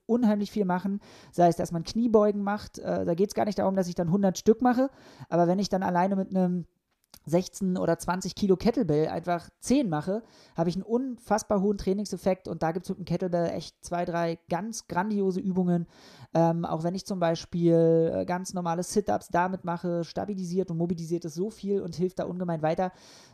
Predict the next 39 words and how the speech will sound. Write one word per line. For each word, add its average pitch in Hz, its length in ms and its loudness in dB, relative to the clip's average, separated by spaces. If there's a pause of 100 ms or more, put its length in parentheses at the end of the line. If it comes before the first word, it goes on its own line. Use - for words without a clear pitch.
(100)
Da, 160 260 6
das 165 160 0
macht 170 160 -6
sich 170 100 -4
tatsächlich 165 400 -2
bemerkbar. 143 540 -4
Also 160 180 2
kann 185 180 2
man 185 140 0
wirklich 214 220 -2
nur 208 100 0
zu - 140 -4
aufrufen, 190 420 -4
sowas 185 240 2
auch 185 160 -2
mal. 175 260 0 (460)
Zeigt 226 260 4
sich 226 80 -4
natürlich 214 200 -2
nicht 214 140 -6
von 202 120 4
heute 190 200 6
auf 160 80 0
morgen. 247 400 6
Wenn 202 100 2
man 208 80 0
mit 196 100 -2
sowas 190 220 2
anfängt, 214 380 -4
wird 190 100 -4
man 175 140 -6
erstmal 190 260 -4
einen 190 80 -4
Schweinemuskelkater 202 920 2
haben 202 220 2
und 180 180 -4
sich, - 360 -2
äh, - 40 0
ärgern. 233 540 2